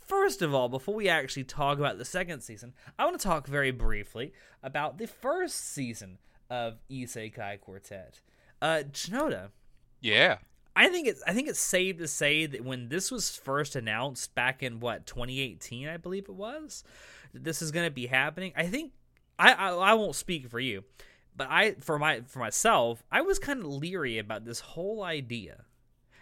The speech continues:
Speaker 1: especially since bef-, this was announced before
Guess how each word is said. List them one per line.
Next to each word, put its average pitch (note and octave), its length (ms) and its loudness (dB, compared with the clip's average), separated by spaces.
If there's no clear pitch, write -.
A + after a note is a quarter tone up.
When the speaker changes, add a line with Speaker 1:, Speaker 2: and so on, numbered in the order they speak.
Speaker 1:
especially D#4 440 2
since G3 300 -4
bef-, C#3+ 520 -4
this G3 220 -6
was B3 120 0
announced E3+ 440 0
before E3 640 -2